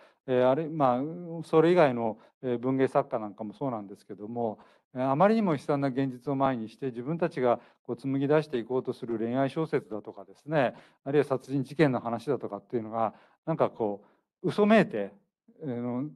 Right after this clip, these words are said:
その書けない、えー、全然現実に、えー、こう勝てないっていう、その想像力が全く、えー、こう、えー、打ち勝てないというような、えー、ことをよく、えー、口にしていました。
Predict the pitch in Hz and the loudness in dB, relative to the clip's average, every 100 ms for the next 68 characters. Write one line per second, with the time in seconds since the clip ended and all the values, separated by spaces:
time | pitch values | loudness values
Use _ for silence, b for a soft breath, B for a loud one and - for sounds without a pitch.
0 | - 120 107 - 143 214 196 110 - _ | -10 -10 -6 -4 2 4 4 2 -2 _
1 | _ _ _ _ _ 110 110 147 147 160 | _ _ _ _ _ -14 -12 -8 -2 0
2 | 190 165 170 165 165 185 175 175 170 B | 0 0 0 -2 -6 -2 0 -2 -4 B
3 | B - 127 120 113 117 - 139 208 156 | B -8 -4 -4 -4 -10 -8 2 4 4
4 | 104 - _ _ _ 101 98 160 160 160 | 0 -12 _ _ _ -20 -10 0 0 6
5 | 190 208 175 131 120 120 120 135 147 180 | 6 6 4 2 0 -2 -2 -2 0 0
6 | 170 B B B 151 147 139 147 135 120 | 0 B B B 4 4 4 4 6 6
7 | 113 117 120 104 120 - - 165 196 120 | 2 -4 -8 -8 -8 -4 0 4 4 2
8 | 98 _ _ _ _ _ 170 135 135 139 | -2 _ _ _ _ _ -6 -2 0 2
9 | 151 123 165 147 - B B - 139 123 | 2 2 2 2 0 B B -6 0 2
10 | 123 123 - 131 135 120 120 127 - 101 | 2 0 -2 4 4 4 4 2 0 -12
11 | 107 120 104 101 110 143 - 143 120 107 | -12 -10 -10 -12 -16 -20 -14 -8 -8 -8
12 | 113 107 104 - | -8 -8 -12 -16